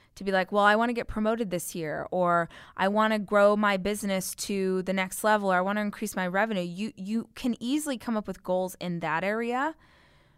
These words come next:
But what's your plan for how you're gonna develop to be a stronger leader? What's your plan for how you're gonna learn more? What's your plan for growing in your industry? What's your plan? Hope is not a strategy. Hoping that you're gonna get better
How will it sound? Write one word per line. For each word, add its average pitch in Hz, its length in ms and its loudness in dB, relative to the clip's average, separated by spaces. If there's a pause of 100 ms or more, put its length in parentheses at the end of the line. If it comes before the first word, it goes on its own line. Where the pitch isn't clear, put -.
(320)
But - 220 2
what's 240 340 2
your 370 120 2
plan 277 340 -2
for 233 140 -2
how 220 140 0
you're 220 160 -2
gonna 202 200 -2
develop 196 460 0
to - 120 -8
be 196 300 -4
a - 60 -6
stronger 196 420 -2
leader? 180 460 -6 (560)
What's 277 180 2
your 302 100 2
plan 269 340 0
for 214 140 -4
how 220 120 0
you're 226 100 0
gonna 196 200 -2
learn 220 340 0
more? 190 260 -2
What's 233 240 -2
your 277 80 -2
plan 254 360 -2
for 226 120 -6
growing 202 400 2
in 196 80 -2
your 180 140 -4
industry? 233 480 -6 (240)
What's 320 240 0
your 269 80 2
plan? 330 560 -4 (800)
Hope - 420 2 (400)
is 247 180 -2
not 277 280 4
a 320 40 0
strategy. 269 760 0 (720)
Hoping 359 480 4
that 262 120 -2
you're 262 140 0
gonna 269 160 2
get 247 160 0
better 185 440 2